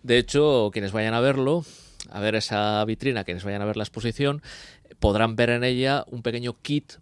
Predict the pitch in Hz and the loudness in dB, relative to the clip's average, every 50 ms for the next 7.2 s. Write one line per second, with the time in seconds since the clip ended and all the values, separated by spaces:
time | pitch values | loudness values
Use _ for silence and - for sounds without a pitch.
0 | _ _ - 123 120 123 123 131 139 139 - - 117 107 98 98 95 95 95 - | _ _ -4 -2 0 2 2 0 0 -2 -6 -8 -8 -6 -4 -4 -4 -4 -6 -8
1 | 98 95 98 92 110 104 92 _ - 92 - - - - - 90 95 98 101 101 | -8 -8 -6 -6 -6 -6 -8 _ -18 -18 -16 -16 -16 -14 -10 -8 -4 -4 -4 -4
2 | - - 117 107 110 - 123 113 117 117 117 104 - 120 117 113 117 110 - 123 | -2 -4 -4 -4 -4 -2 -2 -2 -2 -2 -4 -6 -6 -8 -8 -8 -8 -6 -4 -2
3 | 120 131 131 113 101 92 80 - - 95 95 95 98 95 95 95 95 92 95 - | -2 0 0 0 -2 -4 -6 -8 -8 -6 -4 -4 -4 -4 -4 -4 -4 -6 -6 -8
4 | 98 95 104 - 113 117 120 120 117 110 92 92 - - - 107 120 127 - - | -10 -8 -6 -6 -6 -6 -6 -8 -8 -6 -6 -8 -8 -6 -2 0 0 0 0 -2
5 | 117 104 - 104 98 98 101 104 101 104 104 104 107 107 107 107 107 113 73 107 | -6 -8 -8 -8 -10 -10 -8 -10 -10 -8 -8 -6 -4 -4 -4 -4 -4 -4 -4 -4
6 | 107 107 - - - 123 117 117 131 143 120 95 98 101 98 101 120 127 - - | -4 -4 -4 -2 0 0 0 0 -2 -4 -4 -2 -2 -2 -2 -4 -4 -4 -6 -4
7 | - 139 151 | -4 -4 -4